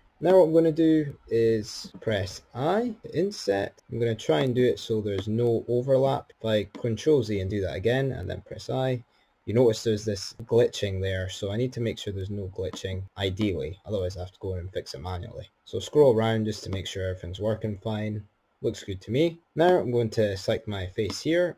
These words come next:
and I'm gonna press E just to bring it up, just to give it a little bit more depth. I'll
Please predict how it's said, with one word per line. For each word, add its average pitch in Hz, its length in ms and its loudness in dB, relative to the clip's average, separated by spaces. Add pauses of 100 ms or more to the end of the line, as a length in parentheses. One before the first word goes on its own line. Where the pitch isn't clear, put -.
(100)
and 101 120 -6
I'm 98 100 -6
gonna 98 140 -4
press 95 480 -8 (100)
E 180 260 -6
just - 120 -18
to 117 60 -8
bring 107 160 0
it - 80 -6
up, - 280 -4
just - 220 -12
to 117 80 -4
give 107 120 0
it - 100 -2
a - 20 -6
little 95 160 -4
bit - 140 -14
more 95 160 -6
depth. 120 360 -2 (120)
I'll 113 400 0